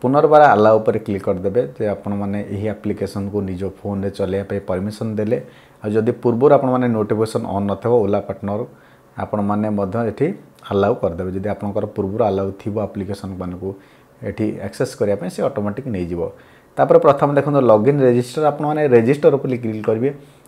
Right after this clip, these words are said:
କାରଣ ଆପଣମାନେ ରେଜିଷ୍ଟର ନ କଲେ ଆପଣ ଲଗ୍ଇନ ଆଇ ଡି ପାସୱାର୍ଡ ମିଳିବନି। ତ ଦେଖନ୍ତୁ ବର୍ତ୍ତମାନ ଭାଷା ଆପଣମାନେ ଇଂଲିଶ, ଅ, ଚୁଜ୍ କରିଦେବେ ଏବଂ ନେକ୍ସଟ ଉପରେ କ୍ଲିକ କରିବେ।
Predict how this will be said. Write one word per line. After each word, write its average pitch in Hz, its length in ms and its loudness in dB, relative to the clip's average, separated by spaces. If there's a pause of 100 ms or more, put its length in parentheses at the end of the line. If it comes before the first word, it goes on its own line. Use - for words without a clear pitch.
କାରଣ 110 180 -6
ଆପଣମାନେ 117 460 -4
ରେଜିଷ୍ଟର 127 480 0
ନ 104 120 -4 (100)
କଲେ 127 200 -4
ଆପଣ 143 220 -4
ଲଗ୍ଇନ 95 380 -2
ଆଇ 98 120 -2
ଡି 110 100 -4
ପାସୱାର୍ଡ 113 440 -6
ମିଳିବନି। 87 440 -8 (2750)
ତ - 60 -
ଦେଖନ୍ତୁ 143 260 2
ବର୍ତ୍ତମାନ 143 420 2
ଭାଷା 120 460 2
ଆପଣମାନେ 123 420 2 (180)
ଇଂଲିଶ, 131 380 0 (220)
ଅ, 117 120 -6
ଚୁଜ୍ 113 280 -4
କରିଦେବେ 110 300 2
ଏବଂ 117 160 2
ନେକ୍ସଟ 110 260 -2
ଉପରେ 110 160 2
କ୍ଲିକ 104 200 -2
କରିବେ। 107 260 2